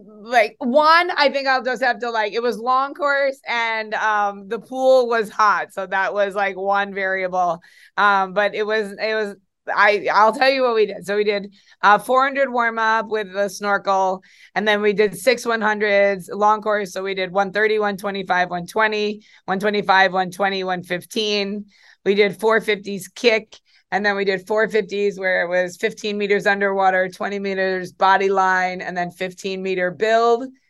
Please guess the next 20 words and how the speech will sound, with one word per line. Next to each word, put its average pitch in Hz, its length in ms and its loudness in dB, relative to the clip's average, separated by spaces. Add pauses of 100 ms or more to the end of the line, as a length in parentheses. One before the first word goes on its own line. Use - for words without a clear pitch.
(160)
We 190 100 -2
did 196 240 0
four 196 280 0
of 185 160 -2
those. 220 600 2 (380)
And 190 120 -4
then 196 200 0
we 196 140 -2
did, 190 600 0 (140)
um, 180 760 -4 (840)
uh, 175 460 2
I - 80 -2
think 294 220 -10
it's - 340 -2 (300)
a 180 60 2
thousand 220 540 2
kicks. 220 360 -2
So 196 120 0
you 196 200 -2
do 196 440 -4